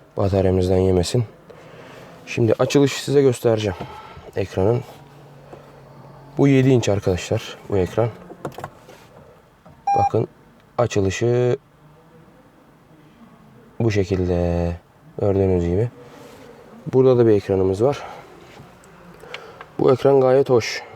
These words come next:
Gayet güzel. Şimdi malzeme kalitesinden başlayacak olursak. Arkadaşlar buralar yumuşacık plastik. Bak. İç mekan aynı Toyota eski sedan Corolla.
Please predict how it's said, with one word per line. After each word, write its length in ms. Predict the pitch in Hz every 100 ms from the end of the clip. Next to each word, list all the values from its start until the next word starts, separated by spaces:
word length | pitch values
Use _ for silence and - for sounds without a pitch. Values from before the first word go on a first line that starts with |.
| 113
Gayet 360 | 110 113 -
güzel. 280 | 113 107 123 - - - - - - - - - - -
Şimdi 440 | - 131 117 104
malzeme 440 | 110 139 127 127 151
kalitesinden 600 | 131 127 110 117 139 127
başlayacak 400 | 107 - 113 113
olursak. 520 | 95 - - - - - - - -
Arkadaşlar 640 | 123 120 110 - 87 - - - - - - - - -
buralar 380 | 127 113 120 -
yumuşacık 840 | 120 131 127 113 101 107 - - - - - - - - - - - - - - - - - -
plastik. 640 | 104 92 85 - - - - - - - - - - - - - - -
Bak. 280 | - - - - - - - - - - -
İç 120 | -
mekan 280 | 117 - 139
aynı 200 | 131 127
Toyota 320 | 131 113 - -
eski 300 | 113 - - -
sedan 320 | 120 110 117
Corolla. 420 | 107 98 90 80